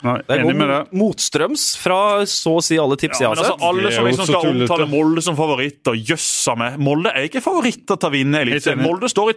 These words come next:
Speaker 3: tre og en halv i odds til å vinne Eliteserien. Ja, da må dere inn og sette hus, hjem, koner, elskerinner, sønner, døtre, alt på at Molde vinner ligaen. Rosenborg er klare favoritter til å vinne Eliteserien to tusen nitten.
Speaker 1: Kjør gjennom.
Speaker 3: Ikke la det være noe tvil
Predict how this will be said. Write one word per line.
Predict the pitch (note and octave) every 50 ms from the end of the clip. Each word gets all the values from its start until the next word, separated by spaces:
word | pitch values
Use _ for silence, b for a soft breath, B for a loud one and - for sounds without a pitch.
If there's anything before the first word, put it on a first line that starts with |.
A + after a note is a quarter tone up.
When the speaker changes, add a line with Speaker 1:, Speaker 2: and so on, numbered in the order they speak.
| - -
Speaker 3:
tre | - - E3+ F3+ G#3+ A3 G#3+
og | - F3 F3
en | E3+ B2+
halv | - D#3 E3 F#3 G3 F#3 -
i | E3 D#3+ D3+
odds | D#3 E3+ F#3+ F3 C3+ - -
til | - - D#3 E3
å | F3+ D#3+
vinne | C#3+ D3 E3+
Eliteserien. | F3+ D3 C#3 C3+ - - - G3 A3+ A3+ G3 B2+ G#2+ G#2 B B B B B
Ja, | C3 D3 F3+ G#3+ B3 B3+ B B B B
da | - E3+
må | F#3+ A3
dere | A3+ F3
inn | F3 F#3 G3+ A3
og | - F#3 F#3+ G#3+ -
sette | - - - G#3+ F3+ - _ _ _ - G#3+ G#3 - - -
hus, | F#3+ G#3 A3+ A3 G3 - -
hjem, | C#3+ D#3 E3 G3+ G3 -
koner, | - - D#3 D#3+ E3+ E3 F#3 F3+
elskerinner, | - E3+ E3 - F3+ E3 D#3 D3+ D3+ D#3+ E3 F3 F3
sønner, | - - - F3 D#3+ D#3+ E3 E3 F3 E3 C3+
døtre, | A#2 D3+ C#3 - _ - D#3+ F3 - -
alt | D#3+ F#3+ G#3+ C#3 - - - -
på | E3+ D#3+
at |
Molde | C#3+ C#3+ D3 D#3 E3+ D#3+
vinner | D3 D3+ E3+ F3 E3+ D#3 - b b b b
ligaen. | - D3+ F3 A3 A3 F3+ C3+ C3 A#2 b b b -
Rosenborg | B2+ C#3 F#3+ A3+ B3 A#3 - - D#3+ B2+
er | C#3 E3 F3 - _ _
klare | - - - G#3 G3 G3 G3+ G#3 G#3+ G3+ G#3+ A#3 A#3+
favoritter | - G#3+ F#3 F3+ F#3+ G3+ - - - C3+ C#3+ - B B B A#2 A#2 A2
til | - F3 D#3
å |
vinne | D3 D3 E3 E3
Eliteserien | D3 C#3+ C#3+ D3 - D3+ - D#3+ D3+ D3 D3+ D#3 D3+ D3 C3+ B B B B
to | - C#3 C#3+ D3+ C#3+
tusen | - - C3
nitten. | C3+ C3 - G3 F#3+
Speaker 1:
Kjør | F3 D3
gjennom. | C#3+ D3 C3+ A2 G2+ G2 -
Speaker 3:
Ikke | D#3 C#3+ -
la | D3+ C#3+
det | C3+ C3
være | C#3
noe | C#3 C3+
tvil | - C#3 C3+ C#3